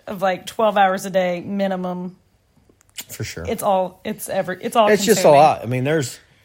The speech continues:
Speaker 2: you know, even when I'm doing paperwork, it's about racing. So,
Speaker 1: Yeah.
Speaker 2: man, it's, it's just never ending with this. So, uh,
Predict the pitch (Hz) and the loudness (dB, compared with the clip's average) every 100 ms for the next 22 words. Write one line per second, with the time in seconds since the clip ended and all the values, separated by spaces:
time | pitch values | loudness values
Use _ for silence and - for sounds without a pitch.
0 | _ _ _ _ - 127 123 123 123 143 | _ _ _ _ -4 0 2 2 0 -2
1 | 151 139 135 127 131 110 - 170 147 101 | 0 2 0 2 0 0 0 0 0 -2
2 | 87 80 - - - _ _ 113 107 - | -4 -6 -12 -20 -20 _ _ -6 -6 -8
3 | - - _ 113 113 117 104 117 90 73 | -14 -18 _ -4 0 0 0 -4 -6 -12
4 | 117 - 110 104 98 95 - _ _ _ | -14 -8 -4 -4 -4 -8 -12 _ _ _
5 | _ _ _ _ - - - - 101 110 | _ _ _ _ -20 -18 -16 -10 -6 -4
6 | 110 - 110 107 127 123 131 120 123 165 | -6 -8 -10 -8 -8 -6 -4 -2 -2 -4
7 | 117 101 104 92 - - 101 101 98 92 | -6 -6 -8 -10 -10 -6 -6 -6 -8 -12
8 | _ _ _ _ _ _ _ _ _ 104 | _ _ _ _ _ _ _ _ _ -10
9 | 95 90 | -8 -10